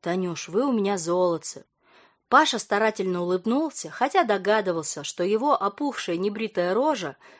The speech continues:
с налитыми кровью глазами выглядит устрашающе.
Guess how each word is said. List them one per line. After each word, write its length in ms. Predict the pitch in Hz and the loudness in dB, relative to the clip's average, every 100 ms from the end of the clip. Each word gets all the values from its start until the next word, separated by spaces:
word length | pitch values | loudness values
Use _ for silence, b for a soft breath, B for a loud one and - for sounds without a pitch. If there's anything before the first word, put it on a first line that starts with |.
| B | B
с 120 | - | -4
налитыми 520 | 202 247 262 285 220 | 0 0 0 0 0
кровью 420 | 185 220 202 180 165 | 0 2 2 2 -2
глазами 720 | 175 190 196 269 302 190 - - | 0 -2 0 0 0 -2 -8 -8
выглядит 600 | 185 247 220 190 165 180 | -4 0 0 0 -4 -6
устрашающе. 920 | - 208 196 - 170 151 143 - | -4 -2 0 0 -2 -2 -8 -12